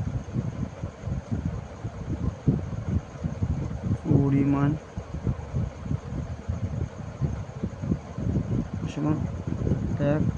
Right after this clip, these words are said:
জুল। আচ্ছা, চলে যাব সেকেন্ড ম্যাথে। সেকেন্ড ম্যাথটা দেখে নিই কী আছে। দশ কেজি ভরের কোনো বস্তুকে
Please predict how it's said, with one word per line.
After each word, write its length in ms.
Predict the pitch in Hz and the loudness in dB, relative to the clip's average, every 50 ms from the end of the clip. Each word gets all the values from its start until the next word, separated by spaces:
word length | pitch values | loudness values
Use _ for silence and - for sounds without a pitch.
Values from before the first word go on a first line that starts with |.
| - - - - 147 131 | -2 -2 0 2 2 4
জুল। 160 | - 135 123 110 - - - - - - - - - - - - - - - - - - - | 2 2 2 2 0 -2 -4 -2 -2 -4 -6 -8 -10 -12 -12 -14 -14 -14 -12 -2 2 2 2
আচ্ছা, 160 | 139 139 - 135 - | 2 2 -2 -2 0
চলে 140 | - 147 139 143 | 2 2 2 2
যাব 100 | 139 139 147 165 - - - - - - - - - - - - - - | 2 0 0 0 0 0 0 0 0 -2 -4 -4 -4 -4 -2 -2 0 2
সেকেন্ড 320 | - 147 127 - 156 143 143 143 | 2 2 2 4 4 6 6 6
ম্যাথে। 220 | 139 131 127 151 160 - - - - - 139 - - - - | 6 2 0 0 -2 -2 -2 -2 -4 -4 -4 -2 -2 2 4
সেকেন্ড 200 | - - - 139 143 | 6 6 6 6 4
ম্যাথটা 220 | 135 - 147 135 127 | 2 2 2 0 0
দেখে 140 | 127 - - 135 | 0 0 2 4
নিই 100 | 135 131 120 | 4 4 4
কী 60 | 135 131 | 4 2
আছে। 140 | 123 - 131 202 - - - - - - - - - - - - - 147 | 2 0 -4 -6 -8 -10 -12 -6 -2 0 0 0 0 0 0 4 8 10
দশ 160 | 143 147 147 - - | 10 10 8 6 6
কেজি 200 | 165 160 170 180 160 139 | 6 6 8 6 6 8
ভরের 240 | 139 139 135 156 160 147 - - | 8 10 10 10 8 8 6 6
কোনো 140 | 147 143 156 151 127 127 | 8 10 10 10 10 8
বস্তুকে 400 | 131 131 - - 151 135 - | 6 4 6 4 4 6 8